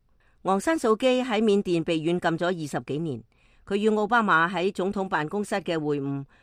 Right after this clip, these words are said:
再次明顯顯示佢先至係緬甸實際上嘅領導人。白宮官員話，總統願意傾聽昂山素基關於美國應當喺幾大程度上取消對緬甸軍政府制裁嘅觀點。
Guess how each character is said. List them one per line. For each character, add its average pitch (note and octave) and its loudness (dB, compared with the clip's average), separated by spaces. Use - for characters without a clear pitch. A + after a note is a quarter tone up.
再 A#3+ 2
次 A#3 -4
明 E3 0
顯 G3+ 0
顯 F3 -2
示 C3+ -10
佢 A3+ 0
先 D4+ 0
至 A3 -2
係 G3+ 0
緬 F3 2
甸 D#3+ -2
實 D#3 -6
際 E3 -2
上 C#3+ -4
嘅 D3 -6
領 C#3 -4
導 C3 -6
人。 A#2 -10
白 G3+ 2
宮 C4 -2
官 C#4 0
員 C3 -2
話， C3 -6
總 B3 0
統 D4+ 0
願 G3+ 4
意 G3 -2
傾 G3 -2
聽 A3 0
昂 D3+ -2
山 B3+ 0
素 F#3 -2
基 G3+ 0
關 B3+ 0
於 C4 0
美 F#3 2
國 E3+ 0
應 B3 -4
當 A3 2
喺 F#3 -2
幾 F#3+ -2
大 F#3 0
程 C#3+ -8
度 D#3+ -2
上 D3 -4
取 F#3+ -4
消 A3+ 0
對 F#3 -2
緬 D#3+ -2
甸 D3+ -2
軍 A3 -2
政 E3 -2
府 D#3+ -4
制 D#3 -4
裁 B2 -10
嘅 C3+ -12
觀 D3+ -6
點。 A#2+ -12